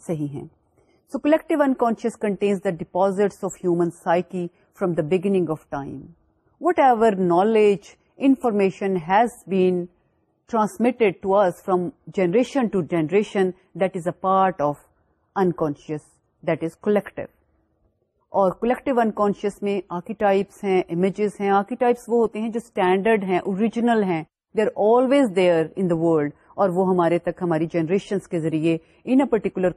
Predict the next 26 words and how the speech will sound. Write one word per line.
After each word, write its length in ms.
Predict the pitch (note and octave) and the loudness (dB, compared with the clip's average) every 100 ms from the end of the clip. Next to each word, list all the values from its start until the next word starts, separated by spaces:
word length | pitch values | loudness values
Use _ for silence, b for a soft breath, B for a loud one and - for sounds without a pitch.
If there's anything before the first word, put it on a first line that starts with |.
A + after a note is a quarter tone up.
| F3 | 0
culture، 380 | E3 D#3 F3 E3 b b | 0 0 0 -2 b b
اور 220 | G#3 A3+ | -2 -2
پھر 220 | A3 F#3+ D#3+ _ - | 0 -4 -4 _ -4
سارے 220 | F3+ F3 | -2 0
کلچرز 360 | F3+ F#3+ F#3 A3+ | 0 -2 -2 -6
کو 80 | G3+ | -6
کمبائن 420 | F#3 E3 D#3+ D#3 | -6 -2 -2 -2
کر 140 | F3 | -4
لیا 240 | D#3+ D#3+ E3 | -6 -2 -2
جائے 280 | D#3+ D#3+ D#3+ b b | -2 -4 -4 b b
تو 100 | - | -6
وہ 120 | E3+ E3 | -2 -2
ہمارے 280 | E3+ D3+ | -2 -2
تک 220 | D#3 F3+ F3 | -4 -6 -2
منتقل 460 | E3 D#3 D#3 E3+ | -2 -2 -6 -6
ہوتے 240 | D#3 C#3+ D3+ | -6 -6 -6
ہیں 140 | D#3+ | -6
دنیا 340 | D#3 D3 D3+ | -4 -2 -2
میں 120 | D#3 F#3+ | -2 -4
ایک 240 | - D#3 - | -6 -12 -10
سے 100 | F#3 A#3+ | -10 -8
دوسرے 340 | D#3 D#3 - D#3+ - _ | -6 -8 -6 -14 -14 _
نسل 280 | F3 D#3 D#3 | -8 -6 -8
میں۔ 480 | C3+ - _ _ C#4 | -12 -18 _ _ -6
What 180 | F#4+ G4 | -2 2
about 120 | D#4 | 2